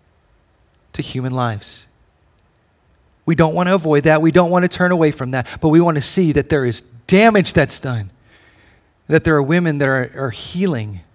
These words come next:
because of this. See, in the Roman culture, it didn't matter. But if we look at our own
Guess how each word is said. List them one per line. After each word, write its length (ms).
because 280
of 120
this. 380
See, 140
in 80
the 60
Roman 260
culture, 360
it 120
didn't 200
matter. 380
But 120
if 100
we 80
look 220
at 80
our 100
own 400